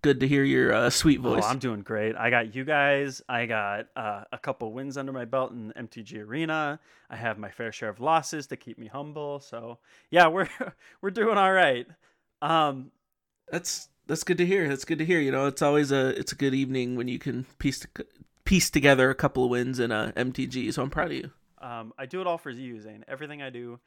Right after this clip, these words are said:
Speaker 2: is for you. Um,
Speaker 1: That's, that's
Speaker 2: so
Speaker 1: understandable.
Speaker 2: we have a very special episode. It probably won't be a long one. Um, I'm hoping not, <laughs> at least, 'cause we wanna keep it short and sweet. But, uh, we had a Discord,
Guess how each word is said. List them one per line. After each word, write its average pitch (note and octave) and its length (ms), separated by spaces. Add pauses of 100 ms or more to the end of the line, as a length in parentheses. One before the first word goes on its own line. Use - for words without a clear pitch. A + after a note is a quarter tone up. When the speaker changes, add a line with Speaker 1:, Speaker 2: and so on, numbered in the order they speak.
(280)
Speaker 2:
is B2 120
for A#2+ 220
you. A2+ 280 (560)
Um, D3 400 (260)
Speaker 1:
That's, - 340
that's G#3+ 160
Speaker 2:
so A3+ 60
Speaker 1:
understandable. E3+ 440
Speaker 2:
we A3+ 60
have A3 480
a F3 100
very E3 220
special D3+ 340
episode. B2+ 360
It D3 120
probably E3+ 440
won't C#3 200
be C#3 120
a C3 40
long A#2+ 300
one. C#3+ 260 (380)
Um, A#2 280
I'm A2+ 120
hoping C#3 320
not, A2+ 300
<laughs> - 0
at - 280
least, - 380
'cause C3 200
we B2+ 120
wanna B2 140
keep C3+ 200
it - 40
short B2 240
and A#2 100
sweet. A2+ 280
But, A2+ 280 (340)
uh, C#3 300
we G3 160
had G3 360
a C3+ 460 (420)
Discord, F#3 760